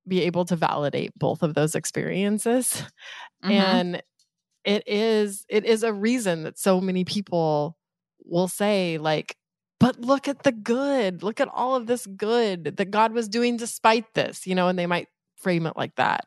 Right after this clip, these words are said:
Speaker 1: But this is what makes this conversation, I, this is one of the many things that makes this conversation so tricky.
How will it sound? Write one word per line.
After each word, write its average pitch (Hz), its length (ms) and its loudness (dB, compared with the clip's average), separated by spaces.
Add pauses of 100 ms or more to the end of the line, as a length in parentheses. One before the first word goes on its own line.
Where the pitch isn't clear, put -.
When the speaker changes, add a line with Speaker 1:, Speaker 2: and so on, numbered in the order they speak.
(140)
Speaker 1:
But 185 140 -4
this 226 180 6
is 226 160 -6
what 202 300 0 (800)
makes 180 460 0
this 170 180 0
conversation, 151 760 -2
I, 160 100 -2
this 165 240 0
is 175 160 -6
one 185 280 2
of 165 120 -2
the 160 80 -2
many 151 260 0
things - 320 -4
that - 120 -4
makes 151 240 -2
this - 120 -8
conversation 143 720 -2
so 135 480 0
tricky. - 540 -8